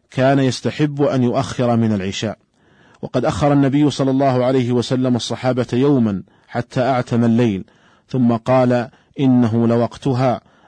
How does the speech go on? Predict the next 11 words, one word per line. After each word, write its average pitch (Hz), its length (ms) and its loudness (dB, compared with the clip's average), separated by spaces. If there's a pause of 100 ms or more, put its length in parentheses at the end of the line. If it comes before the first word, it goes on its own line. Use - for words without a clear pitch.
لولا 120 600 2
أن 110 140 -2
أشق - 440 -6
على 107 240 0
أمتي". 101 540 -4 (400)
فدل 113 280 -2
ذلك 120 640 0 (260)
على 117 160 -2
استحباب 123 640 -2
تأخير 139 480 -2
العشاء 135 480 -2